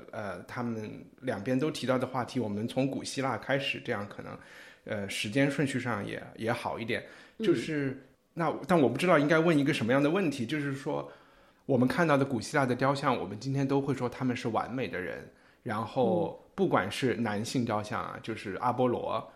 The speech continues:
Speaker 1: 还是女性雕像，
Speaker 2: 嗯。
Speaker 1: 可能是维纳斯，这些是完美的人吗？就是有，就是这个完美来自于哪里呢？
Speaker 2: 对，如果你从这个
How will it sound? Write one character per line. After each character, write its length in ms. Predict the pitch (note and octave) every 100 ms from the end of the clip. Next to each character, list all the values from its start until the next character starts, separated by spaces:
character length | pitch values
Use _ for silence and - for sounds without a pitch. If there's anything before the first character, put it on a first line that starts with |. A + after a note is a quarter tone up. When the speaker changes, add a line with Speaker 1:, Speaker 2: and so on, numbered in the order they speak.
| _
Speaker 1:
还 180 | - A2+
是 200 | - C3+
女 180 | A#2 G2
性 180 | - F3
雕 160 | A#2 A#2
像， 200 | A#2+ G#2
Speaker 2:
嗯。 40 |
Speaker 1:
可 120 | -
能 140 | F#2+ G2+
是 220 | - G#2
维 180 | G#2 G2
纳 180 | A#2+
斯， 400 | G#2+ - B2 B2+ B2+ - - _ _ -
这 140 | A3
些 160 | F#3+ G3+
是 320 | G3 - B3
完 240 | C#3+ G2+ A2+
美 140 | G2
的 100 | G2+
人 160 | F2 C#2
吗？ 180 | - - _ _ -
就 140 | F3
是 260 | - D3+ C3
有， 340 | C3 A2 G2+ - -
就 140 | E3+
是 120 | D3+ D#3
这 120 | F3+
个 100 | C#3
完 180 | A2 A#2
美 240 | D#3 F2+
来 200 | F#2+ G2+
自 180 | G#2 A#2+
于 100 | A2+
哪 220 | A#2 F2+
里 140 | B2+
呢？ 200 | F2 - - _ _ _ _ _ F#3
Speaker 2:
对， 180 | F#3 D3 _ -
如 140 | A#3
果 140 | D4+ D4
你 160 | B3+
从 340 | F#3 G#3+ E3+ G3
这 160 | B3
个 160 | F#3